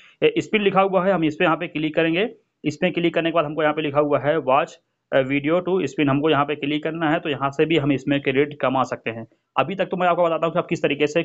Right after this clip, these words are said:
इसमें क्रेडिट बैलेंस कमा सकते हैं। इसके बाद फिर जब क्रेडिट बैलेंस हमारा हो जाएगा ज़्यादा, फिर उसके बाद फिर आपको दिखाता हूँ कॉल करके कि इसमें आवाज़ किस तरह से आती है, हम किस तरीके से बात कर सकते हैं, इसका वॉइस क्वालिटी कैसा है। तो बस आप वीडियो में बने रहिए।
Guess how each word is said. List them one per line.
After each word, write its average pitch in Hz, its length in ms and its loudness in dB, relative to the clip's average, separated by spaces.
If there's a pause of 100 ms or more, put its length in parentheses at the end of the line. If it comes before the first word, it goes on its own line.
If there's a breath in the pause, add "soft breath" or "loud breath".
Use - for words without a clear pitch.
इसमें 151 280 -2
क्रेडिट 147 280 0
बैलेंस 147 260 2
कमा 135 260 2
सकते 151 260 -6
हैं। 180 200 0 (380 soft breath)
इसके 156 220 2
बाद 175 220 -6
फिर 185 140 -2
जब 170 160 0
क्रेडिट 160 260 0
बैलेंस 147 200 2
हमारा 147 220 0
हो 135 140 -2
जाएगा 156 240 -2
ज़्यादा, 143 220 0
फिर 165 140 -6
उसके 151 120 -4
बाद 135 120 2
फिर 147 140 0
आपको 143 140 0
दिखाता 135 260 2
हूँ 147 100 2
कॉल 147 160 4
करके 156 260 0
कि 208 220 -4 (260 loud breath)
इसमें 180 360 0
आवाज़ 147 420 2
किस 139 140 -4
तरह 156 140 2
से 165 100 -2
आती 165 140 -4
है, 175 60 2
हम 165 80 0
किस 156 180 -2
तरीके 147 220 0
से 143 100 -4
बात 139 180 0
कर 143 100 2
सकते 147 220 -4
हैं, 147 60 2
इसका 135 200 0
वॉइस 131 200 0
क्वालिटी 135 280 -2
कैसा 123 300 -2
है। 113 60 -4
तो - 520 -10
बस 143 180 4
आप 156 100 2
वीडियो 156 200 -2
में 151 40 -4
बने 139 140 0
रहिए। 113 240 -6